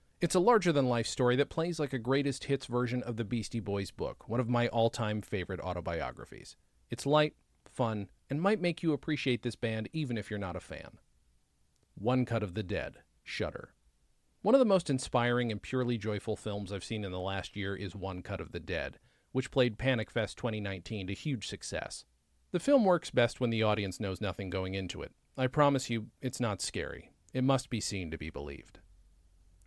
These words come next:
Willie Evans, Kansas City Underground Film Festival. Driveways. Available via Glenwood Arts Digital Screening Room. From director Andrew Ahn, Driveways is an absolutely delightful little movie.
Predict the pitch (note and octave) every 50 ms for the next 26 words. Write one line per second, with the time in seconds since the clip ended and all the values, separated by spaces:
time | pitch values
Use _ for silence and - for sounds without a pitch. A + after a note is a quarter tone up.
0 | - - - - D3 F3+ F#3 F#3 E3 B2+ G2 - C2 - - - - - - D3+
1 | D#3 D#3 C#3+ D#3 C#3+ - - C#3 C3+ C3+ - B2 A#2 B2 A2+ G#2 G#2 G2 G2+ G2
2 | F#2+ - - F#2 F2 E2 - - E2+ D#2+ - - E2+ - C#2+ C2 - _ _ _
3 | _ _ _ _ _ _ _ _ _ _ _ _ - G2+ G#2 G2+ F#2+ F2 E2+ E2
4 | D#2 C#2+ - - - - - - - - - - - - - - - A#2 A2+ C#3+
5 | E3 F3 F#3 E3+ F3+ F3 D3 C#3 C3+ B2 G#2+ A#2 B2+ C3 C3 C3 C3 B2 B2 A#2
6 | A#2 - - - - A2+ F#2+ G#2 G#2 G2+ G2+ - - - - G2 F2 E2 D#2+ D#2
7 | C#2+ D2 B1+ - - - _ _ _ _ _ _ _ _ _ _ _ _ - -
8 | F#3 F#3 E3 D3+ E3 G3 G#3+ - - F#3+ F#3 - D3+ D3+ D3+ C#3+ B2+ C3 B2 -
9 | - A2+ F#2+ D#2+ C#2+ C#2+ D2+ - - - - E3 F3+ F#3+ G3 E3+ F3+ F3+ F3+ F3
10 | E3+ - - D3 - D3+ D#3 - D3+ D#3 D3+ - - D#3+ C#3+ D3 C3+ - C#3+ C3
11 | A2+ B2+ A#2 A2 G#2 G#2+ E2+ - - G2+ F#2+ G2 F#2+ G2 F2+ F2+ F2 D#2+ C#2+ -
12 | C2 C2 -